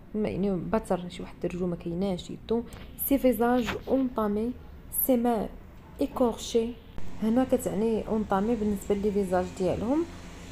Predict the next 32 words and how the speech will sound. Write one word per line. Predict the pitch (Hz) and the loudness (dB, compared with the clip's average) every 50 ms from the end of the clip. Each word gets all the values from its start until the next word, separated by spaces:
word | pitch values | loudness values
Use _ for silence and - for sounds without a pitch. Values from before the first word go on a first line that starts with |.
| - - | -6 -4
آه، | 202 208 202 196 | -2 0 0 0
يعني | 190 165 180 214 | 0 2 2 0
بحال | 208 - - 240 226 - 196 | 0 0 0 0 0 0 0
مقموشين. | 202 - - 202 208 202 196 190 - - 247 262 277 294 302 - - - - - - - - | -2 -2 0 0 0 2 0 0 0 0 2 2 2 2 0 -6 -12 -16 -14 -14 -14 0 2
Ses | 247 233 | 4 4
mains | 226 220 214 202 180 170 175 - - - - - - - - 262 | 4 4 2 0 0 -2 -6 -10 -14 -16 -16 -16 -8 0 0 2
écorchées | 254 254 - 247 226 - - - - 208 190 180 185 - - - - - - - | 2 4 4 4 4 2 -2 -4 -2 -2 -2 -2 -4 -8 -14 -18 -16 -16 -10 -6
بالنسبه | 208 208 214 202 - 202 214 | -4 -4 -4 -2 0 0 2
لليما | 214 208 190 185 196 208 202 202 196 | 2 2 2 0 0 0 0 0 0
ديالهم، | 190 190 202 196 196 185 - | 0 0 0 0 0 0 -2
ايكورشي | - 190 - - 196 - - 233 | -4 -6 -6 -6 -8 -6 -4 -2
يعني | 214 220 | -2 -2
بحال | - - 277 | -4 -4 -2
اللي | 262 262 247 233 | 0 2 2 0
مسلوخين | 226 - - 247 247 233 214 - - 220 214 208 | 0 -2 0 2 4 4 2 2 0 -2 -2 -2
مقشرين | 196 - - - - - - 202 202 190 190 - - - - - - | -2 -6 -10 -14 -4 -2 0 0 0 0 -2 -6 -8 -10 -8 -4 0
مليوحين | 294 311 311 302 294 285 - 277 254 | 2 2 2 2 0 0 0 2 2
مده | 240 240 233 - - 208 | 2 2 2 2 0 0
طويله | 208 - 226 247 240 220 214 214 | 0 2 2 2 2 2 0 -2
في | 214 - | -2 -2
البحر، | 196 175 170 180 - - - - 269 262 262 - - - - - - | -4 -4 -4 -6 -8 -8 -4 -2 -2 -2 -2 -6 -12 -14 -14 -6 -2
يعني | - - 226 269 | 0 2 4 4
راه | 277 294 294 | 4 4 2
الجلد | 254 214 220 254 269 240 | 2 0 0 0 -2 0
ديالهم | 196 220 233 233 226 220 - | 0 0 0 0 0 0 -4
كيتنفخ | 214 - - 214 196 - - 226 - - - | -6 -6 -6 -6 -4 -4 -4 -6 -6 -6 -8
كيتقشر، | 202 - - - - - - 240 233 - - - - - - - _ _ - - - - - - - - - - - 214 | -8 -8 -10 -12 -8 -4 -4 -4 -4 -6 -10 -14 -16 -16 -18 -18 _ _ -2 0 0 -2 -4 -6 -10 -12 -14 -8 -2 2
آه، | 226 220 214 | 2 4 4
يعني | 214 196 190 208 220 | 4 4 2 2 2
تيتقشر. | 208 220 208 196 - - - - - - 240 247 254 254 | 2 2 2 2 -2 -6 -6 -6 -2 0 2 2 2 2
Ses | 254 - - - 233 220 | 0 0 2 2 4 4
lèvres, | 226 226 226 190 196 185 | 4 4 2 2 0 -2